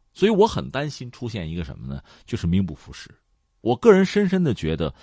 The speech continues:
一个城市的发展哈，就是古今中外，你看城市的发展，咱们也不说别的，跟美国比吧，它有一些，呃，就是硅谷什么的吧，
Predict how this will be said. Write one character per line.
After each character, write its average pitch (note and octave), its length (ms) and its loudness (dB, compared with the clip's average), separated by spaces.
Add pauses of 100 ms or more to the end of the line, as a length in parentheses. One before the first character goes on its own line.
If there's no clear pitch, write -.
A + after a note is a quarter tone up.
(260)
一 F#3+ 120 -4
个 G#3 80 4
城 - 280 -4
市 E3 120 -6
的 F#2 120 -2
发 D#3+ 260 0
展 G#2 240 -6
哈， - 160 -16
就 C#3+ 100 -4
是 C#3 140 -4 (300)
古 G#2+ 120 -2
今 F3 200 2
中 G3+ 100 0
外， D#3 160 -2
你 C2+ 80 -8
看 A#2+ 140 -8
城 C3 160 -6
市 D3+ 100 -6
的 G2 80 -4
发 B2 220 -8
展， - 180 -12
咱 A2+ 140 -6
们 D#3+ 80 -4
也 F2+ 40 -4
不 C3+ 140 -6
说 C#3 100 -6
别 F#2+ 200 -6
的， B2 80 -8
跟 E3+ 100 -2
美 A#2 100 0
国 D#3 120 4
比 G3+ 120 2
吧， - 160 2 (280)
它 E3+ 180 2
有 G#2 100 2
一 C2+ 60 -4
些， G#2 260 -4 (360)
呃， C2+ 180 -12
就 - 100 -12
是 F#2 60 -6
硅 D#3+ 180 4
谷 C#2+ 160 -4
什 B1 140 -10
么 D#2 80 -4
的 D#2+ 80 -4
吧， D2+ 140 -8